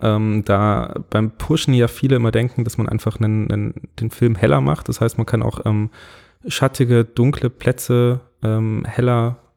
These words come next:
ausleuchten oder kriegt mehr da raus. Ähm, also ich bin ein großer Fan vom Pushen, allerdings ist es sehr wichtig, dass man halt immer eine Lichtquelle drin hat. Also man, man kann nicht sagen, okay,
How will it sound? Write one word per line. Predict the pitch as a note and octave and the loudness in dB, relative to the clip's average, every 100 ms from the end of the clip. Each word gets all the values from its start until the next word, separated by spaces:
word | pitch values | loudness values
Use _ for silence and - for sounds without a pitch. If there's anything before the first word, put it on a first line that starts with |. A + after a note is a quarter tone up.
| _ - | _ -2
ausleuchten | A2+ B2+ B2+ C3 - B2+ | 0 2 0 0 -2 -4
oder | A2+ | -4
kriegt | - - | -6 -6
mehr | A2 | -2
da | A2+ A2 | 0 0
raus. | - - - - - - - _ | 0 0 -2 -8 -20 -20 -20 _
Ähm, | - A#2 A2+ A2+ | 2 4 4 4
also | A#2 A2+ - - | 4 4 2 -2
ich | - | 0
bin | B2 A#2+ - | 2 2 2
ein | B2+ | 0
großer | C#3+ C#3 | 0 0
Fan | B2 A#2+ C3 | 2 2 0
vom | A#2+ | -2
Pushen, | A2 C#3 - E3+ E3+ | -2 -2 -2 -4 -6
allerdings | - A#2 A#2+ A#2 | 0 0 2 -2
ist | - | -4
es | A2+ | -4
sehr | - A2 | 0 2
wichtig, | A#2 - A#2 | 0 0 -2
dass | A2 | 0
man | A2+ | 0
halt | A2 | 2
immer | A2+ A2+ | 2 2
eine | G#2+ | 2
Lichtquelle | A2+ - G#2+ A2 | 0 -2 0 0
drin | - G#2+ | 2 2
hat. | G2+ - - | 0 -4 -4
Also | G#2 G#2+ | -2 -2
man, | - A2 G#2+ - | 2 2 2 2
man | A2 A2 | 0 0
kann | - | 0
nicht | A#2 - | 0 2
sagen, | A2 A2 A2+ | 2 4 2
okay, | G#2 - A#2 | -2 2 2